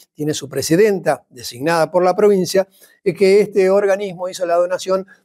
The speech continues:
de, eh, una combi, de un micro, para el traslado de pacientes del sistema de salud aquí de Necochea, un aporte importante. Se, eh, vendieron vehículos que estaban en desuso o que no tenían un uso,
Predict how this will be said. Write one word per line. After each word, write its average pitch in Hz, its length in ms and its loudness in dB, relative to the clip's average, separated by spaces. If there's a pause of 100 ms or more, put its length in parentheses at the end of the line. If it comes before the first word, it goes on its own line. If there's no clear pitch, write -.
de, 185 420 2
eh, 160 380 -2
una 185 400 -2
combi, 170 400 0
de 170 120 4
un 180 100 -2
micro, 202 400 0
para 180 180 4
el 165 80 0
traslado 175 340 2
de 180 120 2
pacientes 175 600 -2 (480)
del 190 220 2
sistema 175 380 -2
de 170 80 2
salud 175 440 0
aquí 160 220 -4
de 165 100 0
Necochea, 190 460 0
un 170 160 -6
aporte 170 320 -4
importante. 196 600 -2 (320)
Se, 175 380 2
eh, 147 400 4
vendieron 180 540 2
vehículos - 440 -2
que 226 100 -14
estaban 165 280 -2
en 156 120 -8
desuso 196 580 2
o 139 40 -6
que 143 120 -18
no 156 200 -8
tenían 160 320 -8
un 160 140 -14
uso, 165 260 -4